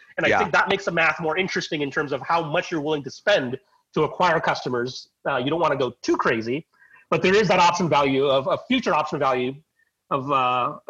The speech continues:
Speaker 1: kind of your product portfolio. And the nice thing about it is then you can use that to say, "Oh, we have, you know, HubSpot has seventy-five thousand odd customers now." When we think about product expansion, we can kinda sorta do the math. It's like, "Here's what we think the uptake will, rate will be,"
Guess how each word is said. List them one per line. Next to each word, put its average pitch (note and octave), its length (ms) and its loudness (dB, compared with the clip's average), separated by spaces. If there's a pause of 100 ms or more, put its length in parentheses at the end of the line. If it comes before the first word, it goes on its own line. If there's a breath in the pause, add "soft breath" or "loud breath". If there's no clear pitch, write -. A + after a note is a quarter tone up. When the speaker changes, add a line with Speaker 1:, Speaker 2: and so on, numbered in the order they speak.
(140)
Speaker 1:
kind C#3+ 100 -2
of - 20 0
your C3 100 0
product C3 260 -2
portfolio. A#2+ 320 -2
And A#2+ 80 -2
the C3 40 0
nice F#3 240 -2
thing G3+ 160 -2
about C#3+ 220 2
it D3+ 60 0
is C3+ 100 -4
then D#3+ 140 -2
you E3+ 80 -4
can D#3 140 -6
use E3+ 340 -2
that C3+ 140 -2
to C#3+ 60 -8
say, F#3 120 -6
"Oh, A3 120 0
we F#3 160 -2
have, F3 360 2 (440)
you E3 60 -4
know, C#3+ 100 0
HubSpot D#3 240 0
has D3+ 300 -2 (140)
seventy-five D#3+ 400 -2
thousand D3+ 260 0
odd C#3 180 0
customers C#3+ 460 -2
now." A#2+ 260 -2 (580)
When F3 200 2
we G3 120 2
think A#3 240 -2
about F3+ 380 2
product F#3+ 260 4
expansion, C#3+ 600 -2
we F3 140 -2
can F#3 140 -6
kinda G3+ 200 0
sorta G#3 300 0
do G3 160 0
the F3+ 80 0
math. G3 260 2
It's C3 120 -4
like, C#3 100 -2
"Here's F#3 220 2
what G3 100 0
we F#3 80 0
think G3+ 240 -2
the G3 100 -2
uptake F3+ 380 -2
will, E3 240 0
rate D#3+ 220 0
will D3+ 120 2
be," D3+ 400 0